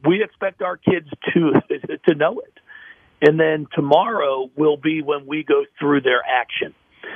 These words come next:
We'll, you know, if we get a play call for a cou-, a cou-, couple set plays, we'll definitely go over those. But it's more so, is this a team that likes pin down action? Do they like to run flare? Do they screen the post?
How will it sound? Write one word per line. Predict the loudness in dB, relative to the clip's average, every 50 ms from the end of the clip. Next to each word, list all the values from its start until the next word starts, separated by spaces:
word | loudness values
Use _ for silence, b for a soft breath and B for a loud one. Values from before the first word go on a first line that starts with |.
| B B B
We'll, | 0 4 6 6 6 6 4 2 _
you | -2 0 0
know, | 0 0 -2 -2 -4
if | -6 -6 -4
we | -6 -6 -4
get | -4 -6
a | -8
play | -4 -2 -2 -2 -2
call | -2 0 0 0 2 0 -2 -2 -2
for | -2 -2
a | -2
cou-, | 0 -2 -2 -2 -2 -4
a | -6 -6 -6
cou-, | -6 -10 -12 -2 0
couple | 0 0 0 -2 -2 0
set | 2 2 2 0 _
plays, | 0 2 2 2 2 2 2
we'll | 2 2 4
definitely | 2 0 -2 -2 -4 -6 -8 -4
go | -2 -2 -2 0
over | -2 -4 -6
those. | -6 -4 -2 -2 -2 -4 -4 -8 _ B B B B B B B B B 4
But | 6 6 6 6
it's | 4 -2 -2 2
more | 4 6 6 6 4 2 -2
so, | -2 -2 -2 -2 -6 B B B B _ -4
is | -4 -2 0
this | -2 -2 -2
a | -6 -4 -2 -2
team | -2 -2
that | -4 -4 -2
likes | -2 -4 -4 -6 _ _
pin | -2 -2 0 0
down | 0 0 0 0 -2
action? | -4 -6 -6 -6 -8 -10 -10 -6
Do | -6 -4
they | -4 -4 -4
like | -2 -4 -4 -4 -4
to | -4 -4
run | -4 -4 -4 -8 -8 -2
flare? | 0 2 4 4 4 4 2 0
Do | -2 -6
they | -6 -8 -8 -10 -8
screen | -4 -2 -2 0 -2 -4
the | -6
post? | -4 0 2 6 6 6 6 4 2